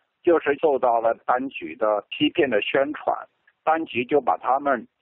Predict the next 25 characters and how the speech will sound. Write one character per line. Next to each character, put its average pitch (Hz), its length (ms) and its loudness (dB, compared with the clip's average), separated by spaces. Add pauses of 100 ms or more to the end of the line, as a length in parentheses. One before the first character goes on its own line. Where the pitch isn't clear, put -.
封 175 260 0
闭 160 300 2
在 127 360 2 (180)
临 143 300 0
时 117 220 -2
的 131 260 0
驻 151 160 -4
扎 135 200 2
地， - 340 -4 (160)
他 175 220 0
们 156 100 0 (320)
没 151 160 2
法 139 160 2
跟 143 240 -6
民 151 180 -6
众、 165 220 2
学 - 320 0
生 147 160 -8
接 - 240 -2
触， - 280 2
所 160 120 2
以 - 80 0
不 180 140 2
了 135 320 4
解 - 100 -20